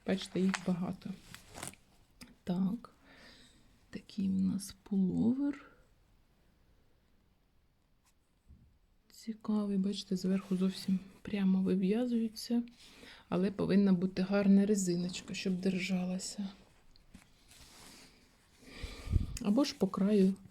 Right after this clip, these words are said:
резинки вшиваємо, таку є прозорі резиночки спеціальні. По самому краю, в останньому рядочку, чи в'язати, чи вшити, і буде теж гарно тримати. Так, ще у нас такі ромби, листочки.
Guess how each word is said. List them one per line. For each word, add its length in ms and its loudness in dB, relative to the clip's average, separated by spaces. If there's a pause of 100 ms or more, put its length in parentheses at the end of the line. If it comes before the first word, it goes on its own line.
(320)
резинки 600 6
вшиваємо, 720 2
таку 360 0
є 180 2
прозорі 480 2
резиночки 720 2 (480)
спеціальні. 960 0 (920)
По 80 -6
самому 340 -2
краю, 300 0
в 40 2
останньому 480 0
рядочку, 460 0
чи 180 6
в'язати, 580 2
чи 160 -4
вшити, 360 -4
і 60 0
буде 160 0
теж 280 -4
гарно 260 0
тримати. 520 0 (1200)
Так, 320 -8
ще 320 -2
у 40 2
нас 340 4
такі 380 -6
ромби, 480 4
листочки. 1160 -2